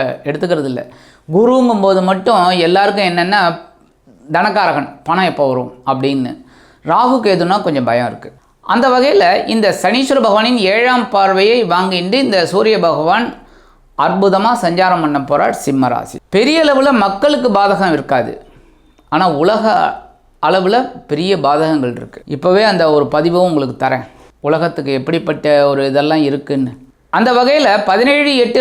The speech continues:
ரெண்டாயிரத்தி இருபத்தி நாலு முதல் இருபத்தி ஒன்பது எட்டு ரெண்டாயிரத்தி இருபத்தி நாலு வரைக்கும் கேதுவின் மகம் நட்சத்திர கால்ல இந்த சூரிய பகவான் டிராவல் பண்ண போறார்.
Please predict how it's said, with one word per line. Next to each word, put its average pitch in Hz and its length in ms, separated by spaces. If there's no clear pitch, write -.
ரெண்டாயிரத்தி 240 480
இருபத்தி 220 320
நாலு 220 220
முதல் 240 240
இருபத்தி 240 400
ஒன்பது 233 240
எட்டு 208 220
ரெண்டாயிரத்தி 226 460
இருபத்தி 214 300
நாலு 185 220
வரைக்கும் 220 440
கேதுவின் 233 420
மகம் 247 280
நட்சத்திர 202 360
கால்ல 175 360
இந்த 175 200
சூரிய 180 260
பகவான் 165 240
டிராவல் 143 300
பண்ண 123 180
போறார். - 200